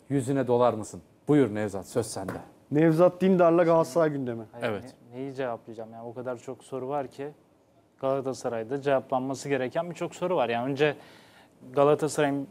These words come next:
Speaker 3: transferlerine bakmak lazım. Bir taraftan da transfer edemediklerini, transfer edemediği isimlere baktığında Mert Hakan var, Kaan Ayhan var ve son olarak Mensah var. E, transfer ettiklerine baktığında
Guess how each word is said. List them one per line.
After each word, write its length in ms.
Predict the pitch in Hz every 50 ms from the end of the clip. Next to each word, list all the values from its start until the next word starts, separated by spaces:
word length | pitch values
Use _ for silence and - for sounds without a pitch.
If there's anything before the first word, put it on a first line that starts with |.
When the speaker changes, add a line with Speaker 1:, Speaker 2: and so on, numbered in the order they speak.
| - -
Speaker 3:
transferlerine 760 | - 147 143 139 131 - - 151 143 147 151 160 156 165 175 156
bakmak 420 | 139 127 - - 120 113 - -
lazım. 240 | 131 131 151 180 175
Bir 40 | -
taraftan 400 | - 147 139 131 - 139 143 175
da 60 | 202
transfer 420 | - 156 151 143 131 - - 175
edemediklerini, 800 | 156 143 170 185 185 175 135 123 - - - 117 107 107 107 - -
transfer 360 | 127 127 127 127 - 147 139
edemediği 340 | 143 139 147 143 139 135 131
isimlere 360 | 127 - 143 139 135 135 135
baktığında 280 | 139 139 131 - - 151
Mert 280 | 147 139 135 135 135
Hakan 400 | - - - - 156 143 127 117
var, 120 | 117 139 - - - - - - _ _ _ -
Kaan 300 | - 139 135 135 143 147
Ayhan 440 | 147 147 151 151 160 160 147 131
var 140 | 131 160 180
ve 80 | 175 156
son 140 | - 156 143 131
olarak 220 | 131 151 165 143
Mensah 420 | 151 151 180 180 - 226 196 139 131
var. 140 | 117 104 - - _ _ - - _ _ _ _ - _ -
E, 100 | - -
transfer 420 | - - 135 135 139 131 175 170
ettiklerine 460 | 170 165 - - 190 175 175 196 196
baktığında 680 | 190 170 143 - - - 131 123 120 131 170 196 190